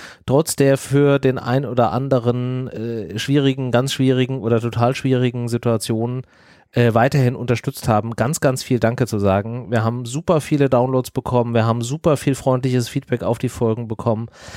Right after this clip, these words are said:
Ihr habt uns super finanziell auch in diesem Jahr wieder unterstützt und helft damit mit, dass wir Woche für Woche hier über, äh, das reden können, was uns allen so viel Spaß macht, nämlich die Eintracht, also meistens Spaß, manchmal auch nicht. Kommen wir gleich vielleicht nochmal zu.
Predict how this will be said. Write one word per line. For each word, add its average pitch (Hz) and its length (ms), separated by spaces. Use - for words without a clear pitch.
Ihr 120 140
habt - 220
uns 131 240
super 185 320
finanziell 139 500
auch 117 160
in 127 80
diesem 131 260
Jahr 117 200
wieder 120 180
unterstützt 117 500
und 113 120
helft 113 280
damit 113 300
mit, - 320
dass 120 280
wir 120 460
Woche 127 240
für 135 180
Woche 131 460
hier 127 460
über, 117 400
äh, 107 100
das 127 240
reden 127 220
können, 123 240
was 120 160
uns 117 140
allen 123 260
so 123 80
viel 113 120
Spaß 120 280
macht, 127 220
nämlich 120 160
die 117 80
Eintracht, 123 400
also 90 160
meistens 92 320
Spaß, 104 260
manchmal 95 300
auch - 80
nicht. 135 180
Kommen 117 180
wir 120 80
gleich 127 200
vielleicht - 180
nochmal 147 160
zu. 214 160